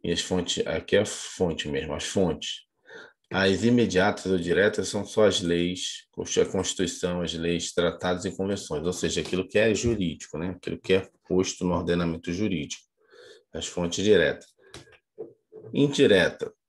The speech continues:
costumes, analogia, princípios gerais de direito. A, a jurisprudência, eu até risquei ali que ela nem tá aqui, né? Nem tá aqui.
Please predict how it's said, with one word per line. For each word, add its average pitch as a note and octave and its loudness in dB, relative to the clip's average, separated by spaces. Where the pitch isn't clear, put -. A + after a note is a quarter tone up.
costumes, G#2+ 2
analogia, F#2+ 2
princípios F2 -8
gerais F2 4
de E2 -6
direito. E2+ -6
A, F#2+ 0
a F2 0
jurisprudência, G#2+ 2
eu - 0
até A#2 4
risquei A#2+ 0
ali G2 0
que - -4
ela G2+ 2
nem A2+ -4
tá D3+ -8
aqui, E2+ -8
né? D2+ -12
Nem F2+ -8
tá A2 -4
aqui. - -10